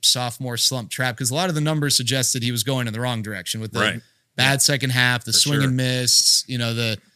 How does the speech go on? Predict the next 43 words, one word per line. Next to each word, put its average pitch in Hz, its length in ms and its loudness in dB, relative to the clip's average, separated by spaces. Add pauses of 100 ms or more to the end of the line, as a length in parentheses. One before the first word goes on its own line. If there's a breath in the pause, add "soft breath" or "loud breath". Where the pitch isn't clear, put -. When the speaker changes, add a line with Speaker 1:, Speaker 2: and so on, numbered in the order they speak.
(180)
Speaker 1:
the 104 80 -4
chase. 131 560 4
But, 139 220 -2 (760)
uh, - 60 -12
I 143 220 4
was 170 120 4
really 175 200 4
impressed 160 340 0
with 147 60 -6
what 147 140 -4
he 147 120 2
did. 123 260 0
And, 113 300 -4
and, 117 500 -2 (280)
you 135 100 -6
know, 120 100 -4
because 123 380 -2
of 135 100 -2
his 131 280 0
delayed 127 400 -2
development 123 640 -2 (220)
in, 120 160 -8
in 113 300 -8
terms 120 320 -6
of, 110 120 -8
you 113 40 -6
know, 113 120 -4
when 127 160 -4
he 123 160 -4
came 123 300 -4
over 120 200 -6
from 113 180 -8
Cuba, 123 300 -4
he 113 80 -2
didn't 123 180 -6
come 127 160 -8
over 120 460 -6 (300)
at 113 160 -6
sixteen 127 520 2
years 123 220 0
old. 120 480 -2 (300)
Uh, 104 200 -6
I'm 127 300 -4